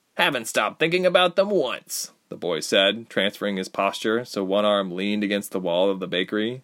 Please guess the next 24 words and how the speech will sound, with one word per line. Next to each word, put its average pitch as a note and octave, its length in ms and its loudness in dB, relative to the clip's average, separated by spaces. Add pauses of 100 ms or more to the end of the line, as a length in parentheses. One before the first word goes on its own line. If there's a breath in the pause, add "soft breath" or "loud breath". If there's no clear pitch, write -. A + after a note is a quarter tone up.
(120)
the G2+ 120 0
other F#2 200 2
ruffling F#2 400 -4
his F2+ 160 -6
hair. F#2+ 300 0 (520)
"Come B3+ 220 2
inside." A#3+ 600 0 (260)
She - 160 -10
motioned G#2 380 2
with G2+ 120 -4
a F#2+ 80 0
wink F#2 380 -2
as G2 140 -4
she F#2 120 -6
disappeared. F#2+ 760 -2 (520)
The - 80 -8
boy A2 240 4
smiled G#2+ 500 0
and C2+ 140 -14
followed G2 340 4
through E2+ 120 -8
the C#2+ 80 -8
door. C#2+ 440 -2 (580)
Later, A2 500 2